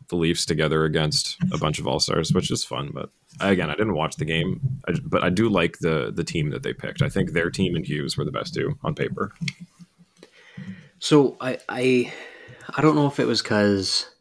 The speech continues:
Speaker 2: Patrick was actually interested in watching, and, and we watched everything except the draft together. We watched the whole skills competition and all of the games together. Um, this is the most enjoyment I've got out of watching an All-Star game in,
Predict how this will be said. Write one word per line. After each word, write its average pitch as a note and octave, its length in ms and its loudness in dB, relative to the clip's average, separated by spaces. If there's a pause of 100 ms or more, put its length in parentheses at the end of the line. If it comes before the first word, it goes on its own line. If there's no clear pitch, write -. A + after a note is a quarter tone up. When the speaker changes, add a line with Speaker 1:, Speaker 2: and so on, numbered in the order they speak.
(960)
Speaker 2:
Patrick G2+ 420 -4
was G2 100 -6
actually F#2+ 360 -4
interested F#2+ 440 -4
in F#2+ 120 -2
watching, E2+ 500 0
and, F2+ 240 -2
and F2+ 160 -6
we F2 260 -6
watched F2+ 420 0
everything F#2+ 360 -4
except - 220 -6
the G2 60 -12
draft F2 260 0
together. F#2+ 220 -2
We G2 60 0
watched F2+ 280 0
the - 40 -6
whole G2 140 2
skills F#2 320 0
competition - 500 -2
and F#2 120 0
all F2+ 160 2
of F#2+ 80 -2
the G#2 60 0
games F#2 340 2
together. G#2+ 400 2 (640)
Um, F#2 580 0 (640)
this - 180 2
is B2+ 80 4
the A2+ 60 2
most G#2+ 260 0
enjoyment F#2+ 340 0
I've F#2 120 -2
got F#2 160 2
out F#2 100 2
of F#2 80 -2
watching F2+ 320 0
an F2+ 80 2
All-Star F2+ 340 2
game F#2 300 0
in, F2+ 300 -4